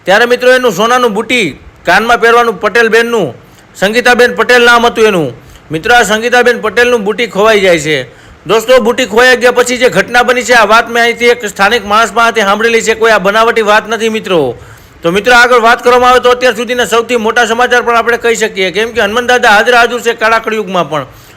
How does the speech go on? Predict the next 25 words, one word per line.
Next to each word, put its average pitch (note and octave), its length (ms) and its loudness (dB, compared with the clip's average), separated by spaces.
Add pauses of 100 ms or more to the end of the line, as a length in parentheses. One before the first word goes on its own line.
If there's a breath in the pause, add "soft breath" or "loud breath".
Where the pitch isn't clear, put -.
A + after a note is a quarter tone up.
(120 loud breath)
અમુક G#3 260 -2
લોકો A#3 220 2
અંધશ્રદ્ધા A3+ 460 2
પણ A#3+ 140 -2
માનશે, A3+ 360 0
પરંતુ A3 360 -4
જે A3 100 0
માને G#3 280 0
એને A3+ 120 0
માનવા A3+ 320 0
દો. F#3+ 240 0 (420 loud breath)
આપણે A3+ 320 2
શ્રદ્ધામાં A3+ 440 0
માનીએ A#3+ 300 2
છીએ, G#3 120 0
આપણે G3+ 200 2
ભગવાન G3+ 400 0
અને A3+ 120 -2
ભક્તિને F#3+ 380 -2
માનીએ A#3 320 0
છીએ, G3+ 100 0
એટલે G3+ 160 0
આપણા G3+ 200 2
વીડિયો G#3 280 0
બતાવી G#3+ 440 2